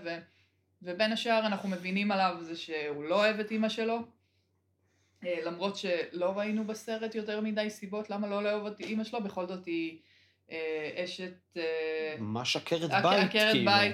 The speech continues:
Speaker 1: אה,
Speaker 2: כן.
Speaker 1: מסורה בסבנטיז, היא מכינה לו כל הזמן אוכל, אפילו אם זה מרק אפונה, אבל זה עדיין אוכל.
Speaker 2: <laughs>
Speaker 1: אה,
Speaker 2: לא, הנקניקיות זה היה
Speaker 1: מה, נקניקיות וכרוב? בסדר, נו, יש
Speaker 2: כן.
Speaker 1: אנשים שאוהבים לכ-, נקניקיות
Speaker 2: לא, אבל זה
Speaker 1: וכרוב.
Speaker 2: היה נראה... כן, טוב.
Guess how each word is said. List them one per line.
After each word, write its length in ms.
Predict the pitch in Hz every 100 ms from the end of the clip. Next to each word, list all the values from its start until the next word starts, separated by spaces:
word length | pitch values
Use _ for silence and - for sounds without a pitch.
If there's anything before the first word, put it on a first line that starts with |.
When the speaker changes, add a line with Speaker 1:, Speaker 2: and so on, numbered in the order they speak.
| -
Speaker 1:
אה, 40 | 202 185 185
Speaker 2:
כן. 60 |
Speaker 1:
מסורה 440 | 196 - 185 175 190
בסבנטיז, 840 | 180 196 208 220 214 233 240 233
היא 100 | 185
מכינה 380 | 180 185 175 180
לו 120 | 190
כל 120 | 190 185
הזמן 320 | 185 180 170
אוכל, 640 | 202 - 220 233 254 269
אפילו 280 | 214 175 185
אם 80 | 185
זה 140 | 185
מרק 360 | 185 185 196 202
אפונה, 420 | 208 214 214 247 262 -
אבל 160 | 156
זה 80 | 156
עדיין 320 | 147 175 190
אוכל. 260 | 185 190 226
Speaker 2:
<laughs> 1040 | 240 247 - - - - - _ _ -
Speaker 1:
אה, 100 | 175
Speaker 2:
לא, 140 | 139 131
הנקניקיות 760 | 127 127 147 - 123 131 120
זה 120 | 110
היה 360 | 98 98 98 98
Speaker 1:
מה, 160 | 190 170
נקניקיות 400 | 165 175 180 196 175
וכרוב? 340 | - 302 349
בסדר, 400 | - 571 523 269
נו, 80 | 262 285
יש 80 | 254
Speaker 2:
כן. 60 | -
Speaker 1:
אנשים 220 | - 208
שאוהבים 320 | - 165 170
לכ-, 140 | 170 - -
נקניקיות 260 | - -
Speaker 2:
לא, 80 | 170
אבל 160 | 113 117
זה 60 |
Speaker 1:
וכרוב. 60 | 107
Speaker 2:
היה 340 | 104 135 151
נראה... 0 | 156 123 107
כן, 140 | 123 107 -
טוב. 160 | 113